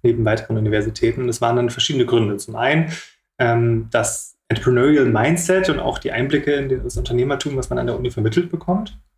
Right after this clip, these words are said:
ähm, einhergeht mit dem Netzwerk, was gerade in Deutschland sehr stark ist und auch inzwischen international sehr stark wächst. Das war für mich sehr reizvoll. Und ich war dann einmal bei einem Tag der offenen Tür vor Ort, wo ich die Menschen vor Ort kennengelernt habe, das Campusleben, was sich alles irgendwie rund um diesen sehr beschaulichen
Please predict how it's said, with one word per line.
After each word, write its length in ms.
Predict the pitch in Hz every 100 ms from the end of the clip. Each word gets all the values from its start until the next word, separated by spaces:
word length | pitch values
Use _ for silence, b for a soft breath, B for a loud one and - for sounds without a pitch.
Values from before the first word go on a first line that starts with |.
| -
ähm, 320 | 117 113 120
einhergeht 460 | 120 110 123 131 127
mit 100 | 127
dem 140 | 120
Netzwerk, 460 | 117 - - 107 -
was 260 | 113 - -
gerade 220 | 117 123
in 40 |
Deutschland 460 | 113 120 - 120 113
sehr 160 | 117
stark 340 | - 120 151 160
ist 140 | 143
und 80 | 131
auch 240 | 120 -
inzwischen 420 | 127 - - 117 120
international 600 | 117 127 - 113 120 120
sehr 120 | 113
stark 300 | - 120 -
wächst. 320 | 113 - -
Das 140 | 110
war 280 | 113 110 113 B B B -
für 100 | 143
mich 140 | 156
sehr 220 | - 135 120
reizvoll. 640 | 147 156 - 117 135 180
Und 320 | 165 95 120
ich 120 | 113
war 100 | 120
dann 200 | 120 120
einmal 360 | 117 120 123 123
bei 100 | 120
einem 320 | 113 113 113
Tag 260 | - 143 -
der 140 | 131
offenen 260 | - 135 117
Tür 200 | - 170
vor 180 | 131 123
Ort, 260 | 156 165 -
wo 80 | 127
ich 220 | - -
die 60 | 113
Menschen 340 | 135 185 175
vor 180 | 160 143
Ort 220 | 135 -
kennengelernt 480 | 135 127 127 127 123
habe, 100 | 123
das 160 | 117
Campusleben, 720 | - - 156 156 139 131 135
was 160 | 123 -
sich 80 | 110
alles 180 | 120 123
irgendwie 220 | 120 117
rund 180 | 127 139
um 100 | 123
diesen 300 | 120 123 120
sehr 180 | 123
beschaulichen 800 | 127 - 127 151 139 135 123 -